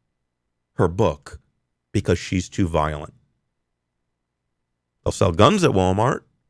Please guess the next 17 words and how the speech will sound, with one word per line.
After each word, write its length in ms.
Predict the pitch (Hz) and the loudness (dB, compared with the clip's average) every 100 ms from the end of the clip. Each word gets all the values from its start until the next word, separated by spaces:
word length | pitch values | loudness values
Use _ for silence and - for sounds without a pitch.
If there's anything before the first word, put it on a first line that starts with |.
| _ _ _ _ - | _ _ _ _ -12
and 220 | 92 - | -12 -10
which 140 | 82 | -8
I 60 | 82 | -6
have 80 | 80 | -6
no 100 | 76 | -4
problem 300 | 80 78 92 | -4 -2 -4
with. 120 | - - _ _ _ _ _ _ _ _ _ _ _ _ _ _ _ _ _ _ _ _ | -4 -12 _ _ _ _ _ _ _ _ _ _ _ _ _ _ _ _ _ _ _ _
I 60 | 92 | 4
don't 120 | 92 | 6
know. 120 | 87 | 4
There's 160 | 98 - | 2 -2
probably 440 | 92 95 98 90 | 0 0 0 -2
a 80 | 80 | 0
Muhammad 420 | 80 92 101 90 | -2 0 0 2
Ali 300 | 82 87 113 | 2 2 0
doc, 280 | 95 80 - | 0 -2 -2
uh, 180 | 87 | -4